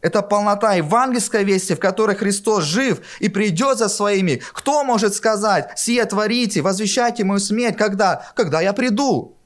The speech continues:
Так может сказать только живой. Или который знает, что он оживет.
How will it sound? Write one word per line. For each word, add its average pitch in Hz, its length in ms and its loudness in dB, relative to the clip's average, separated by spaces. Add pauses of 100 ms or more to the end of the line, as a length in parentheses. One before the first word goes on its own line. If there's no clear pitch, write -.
(800)
Так 131 200 -4
может 160 180 -4
сказать 165 240 -4
только 147 240 -6
живой. 165 480 -6 (1040)
Или 131 120 -2
который 165 360 -2
знает, 160 380 0
что - 220 -6
он 117 260 -4 (440)
оживет. 127 680 -6